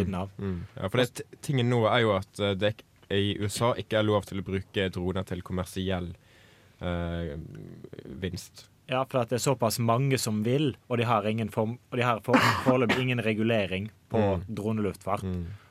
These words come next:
Speaker 1: Og skal du ha, si, du, si du gjør det kommersielt lovlig, så har du fort ti tusen droner i lufta.
Speaker 2: Ja, ja.
Speaker 1: Og du må jo ha en eller annen form for regulering for å
Speaker 2: Mm.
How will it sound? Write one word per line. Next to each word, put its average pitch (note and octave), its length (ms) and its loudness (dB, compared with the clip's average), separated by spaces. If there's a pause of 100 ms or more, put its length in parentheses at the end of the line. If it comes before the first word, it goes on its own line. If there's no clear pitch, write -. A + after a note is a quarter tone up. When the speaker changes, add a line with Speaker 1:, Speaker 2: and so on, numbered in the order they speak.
(120)
Speaker 1:
Og B2+ 120 0
skal - 200 0
du A#2+ 60 4
ha, A2+ 360 4 (580)
si, A2+ 400 0 (400)
du, C3 180 2
si E3+ 220 2
du A#2+ 80 4
gjør A#2 140 6
det G#2 80 0
kommersielt G#2+ 440 0
lovlig, G#2 300 2
så - 40 -2
har B2 100 4
du G2+ 80 0
fort - 460 -4
ti C#3+ 180 0
tusen G#2+ 460 -2
droner F#2 380 -2
i F#2 60 -2
lufta. F#2 380 0
Speaker 2:
Ja, A2 180 2
ja. F#2 40 -8 (520)
Speaker 1:
Og A#2 320 2
du A#2+ 80 2
må A#2+ 220 4
jo G2+ 120 4
ha B2+ 200 2
en A2+ 100 2
eller G2 120 2
annen F#2+ 120 -2
form G2 240 -2
for - 100 -8
regulering F2 460 -2
for E2 220 -4
å E2+ 180 0
Speaker 2:
Mm. F2 120 -6